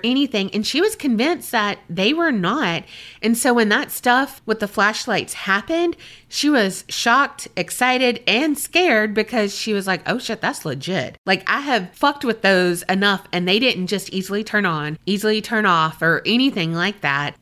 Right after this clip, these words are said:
But then this ghost just kept turning on and off like a fucking rave.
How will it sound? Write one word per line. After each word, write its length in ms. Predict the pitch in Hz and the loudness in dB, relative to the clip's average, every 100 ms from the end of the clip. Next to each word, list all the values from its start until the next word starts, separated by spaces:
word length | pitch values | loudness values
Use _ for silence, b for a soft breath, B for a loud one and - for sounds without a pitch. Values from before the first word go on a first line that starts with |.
| _ | _
But 280 | 175 190 170 | -4 -4 0
then 400 | 185 180 165 165 | 0 2 0 -2
this 180 | 160 - | -4 0
ghost 380 | 175 165 165 - | 0 0 -4 -12
just 180 | 165 | -12
kept 220 | - 160 - | -6 -6 -4
turning 280 | 151 139 | -4 -4
on 160 | 151 143 | -4 -6
and 140 | 139 | -6
off 180 | 190 143 | -6 -6
like 140 | 147 131 | -8 -8
a 60 | |
fucking 260 | 139 143 127 | -6 -6 -4
rave. 400 | 165 147 107 | -4 -4 -6